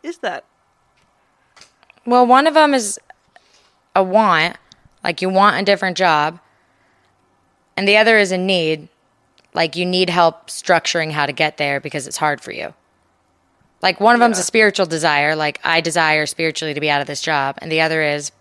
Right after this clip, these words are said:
Speaker 2: but it's really hard for me to apply for jobs.
Speaker 1: Yeah.
Speaker 2: S-, you know, so they're separate. And, like, I think you can only, like, put energy towards one of them at a time. Like, if your spiritual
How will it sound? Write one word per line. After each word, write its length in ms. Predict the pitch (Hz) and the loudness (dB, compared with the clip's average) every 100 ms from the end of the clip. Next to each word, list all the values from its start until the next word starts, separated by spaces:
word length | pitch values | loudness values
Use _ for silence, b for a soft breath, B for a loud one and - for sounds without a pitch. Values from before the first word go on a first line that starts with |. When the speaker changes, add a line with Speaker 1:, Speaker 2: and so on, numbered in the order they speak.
| - | -2
Speaker 2:
but 100 | 175 | -2
it's 180 | 165 | -2
really 180 | 160 175 | -2 -2
hard 220 | 165 147 | 0 -2
for 80 | - | -6
me 100 | 156 | -12
to 100 | 151 | -10
apply 220 | 147 147 139 | -8 -8 -8
for 100 | 143 | -10
jobs. 400 | 156 - - - _ _ _ _ _ _ _ _ _ - | -10 -12 -14 -20 _ _ _ _ _ _ _ _ _ -20
Speaker 1:
Yeah. 240 | 190 - - _ _ _ _ _ _ _ _ _ _ _ _ _ | -18 -18 -20 _ _ _ _ _ _ _ _ _ _ _ _ _
Speaker 2:
S-, 240 | - - - | -12 -12 -10
you 200 | 180 190 | -4 0
know, 280 | 175 170 190 | 2 0 -4
so 160 | 170 196 | -4 0
they're 120 | 180 | 0
separate. 460 | - 269 - - - _ _ _ _ | 2 0 0 -8 -10 _ _ _ _
And, 160 | 175 175 | -4 -2
like, 220 | 165 156 _ _ | -4 -4 _ _
I 100 | - | -4
think 220 | 165 196 180 | -2 -4 -4
you 60 | |
can 120 | 185 | -2
only, 300 | 185 180 175 - - | 0 0 -4 -8 -6
like, 300 | 165 156 - _ _ _ _ _ _ _ _ _ | -4 -4 -8 _ _ _ _ _ _ _ _ _
put 180 | - 180 | 0 2
energy 360 | 190 185 170 | 2 0 -2
towards 380 | 170 170 175 156 | -6 -2 0 0
one 200 | 151 160 | -4 -6
of 80 | 156 | -6
them 160 | 156 147 | -6 -6
at 100 | 143 | -8
a 60 | |
time. 480 | - 160 151 151 156 _ _ _ | -6 -4 -4 -8 -16 _ _ _
Like, 360 | 165 160 151 - _ _ _ _ _ _ _ | 0 0 -2 -12 _ _ _ _ _ _ _
if 200 | 196 185 | -2 2
your 240 | 175 170 | 2 2
spiritual 540 | 160 - 220 220 - | 0 2 2 2 0